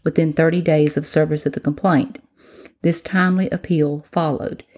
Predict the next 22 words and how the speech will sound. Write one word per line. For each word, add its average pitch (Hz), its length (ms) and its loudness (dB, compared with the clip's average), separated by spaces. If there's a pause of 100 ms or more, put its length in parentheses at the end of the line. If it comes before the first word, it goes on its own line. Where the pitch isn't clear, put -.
(280)
End 151 180 2
of - 140 -10
quote. - 360 0 (1600)
Waiver 214 440 2
of 190 180 -2
service. - 800 -4 (680)
The 190 80 -4
Court 240 280 2
of 269 80 0
Appeals 190 460 0
disagreed 190 600 0
with 165 140 -6
the - 80 -2
circuit 165 440 -2
court's - 320 -4
finding 165 520 2
that - 160 0
defendants 170 540 -2
waived 156 380 -2
service 151 480 -2
of 151 100 -14
process. - 800 -4